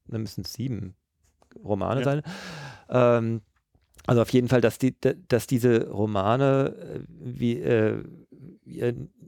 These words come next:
Speaker 1: nicht nur einen bleibenden Wert haben, sondern zum Beispiel auch so ein Ensemble an-, abgeben, ohne dass das vermutlich beabsichtigt worden ist.
Speaker 2: Mhm.
Speaker 1: Du hattest ja mal mit Axel Schock dieses Interview, wo er
Speaker 2: Ja.
Speaker 1: dir auch vorgehalten hat, dass du im Grunde jetzt die Geschichte der,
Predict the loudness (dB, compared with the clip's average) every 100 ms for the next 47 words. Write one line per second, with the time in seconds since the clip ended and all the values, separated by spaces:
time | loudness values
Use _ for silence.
0 | -8 -2 -2 2 2 2 2 2 4 4
1 | 2 0 2 2 4 2 4 2 0 -2
2 | -6 -2 0 2 2 0 0 -2 0 0
3 | 2 2 2 0 -2 -2 -4 -2 -2 0
4 | 2 2 2 2 0 0 0 0 -2 0
5 | 0 0 0 -2 -2 -6 0 2 2 0
6 | -4 -4 -14 -14 -10 -4 2 2 2 2
7 | 4 4 2 -4 -12 -6 -2 -2 -2 0
8 | 0 -2 -4 -4 -4 -2 -2 2 2 2
9 | 0 0 2 2 4 4 4 0 -2 -20
10 | -20 -20 -20 -20 -20 -4 2 4 4 4
11 | 4 4 2 0 0 0 0 -2 -2 -2
12 | -2 -2 -2 -2 2 0 0 -4 -4 0
13 | 0 -2 -2 2 4 4 2